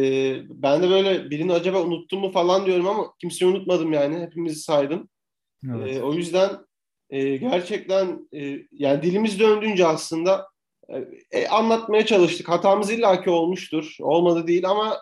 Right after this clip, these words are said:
Speaker 1: ilk sezonumuz, e, acemiliğimize de verebilirsiniz. Sürçülisan ettiysek affola diyoruz. O zaman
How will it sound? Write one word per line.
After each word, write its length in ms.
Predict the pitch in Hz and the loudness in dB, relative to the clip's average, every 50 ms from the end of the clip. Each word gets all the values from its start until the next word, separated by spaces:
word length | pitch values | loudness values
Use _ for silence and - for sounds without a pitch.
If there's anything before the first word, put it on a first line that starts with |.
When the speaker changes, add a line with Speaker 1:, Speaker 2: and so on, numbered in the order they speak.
| - | -8
Speaker 1:
ilk 160 | 190 220 208 - | -10 -12 -8 -2
sezonumuz, 720 | - 202 175 170 156 151 147 156 170 175 - - - _ _ _ - - - - | 0 0 2 2 2 2 2 0 0 -2 -4 -8 -16 _ _ _ -20 -20 -20 -10
e, 120 | - - | -4 -2
acemiliğimize 800 | 165 165 165 160 156 156 180 175 180 180 180 185 185 175 180 185 | 0 2 2 0 2 2 4 4 4 4 2 0 0 0 0 0
de 60 | 180 175 | 0 0
verebilirsiniz. 580 | 165 151 139 131 123 123 120 - 135 143 139 | 0 0 -2 -4 -6 -8 -10 -8 -10 -10 -8
Sürçülisan 640 | - - 143 139 - - 147 147 139 - 156 156 156 | -6 -6 -8 -6 -6 -6 -6 -6 -4 -2 0 0 0
ettiysek 420 | 151 151 - 147 - - 147 - - _ _ _ | 0 -2 -6 -10 -8 -8 -8 -8 -10 _ _ _
affola 540 | - 151 160 151 151 - 127 123 120 120 117 | -4 -2 -2 -2 -6 -8 -6 -4 -4 -4 -2
diyoruz. 460 | 120 120 123 147 208 240 - - _ _ _ _ _ _ _ _ _ _ _ | -2 -2 -2 -2 -4 -6 -8 -12 _ _ _ _ _ _ _ _ _ _ _
O 140 | - - 151 | -4 -2 2
zaman 480 | 147 180 190 196 208 208 196 - - | 2 4 4 4 4 4 0 -4 -10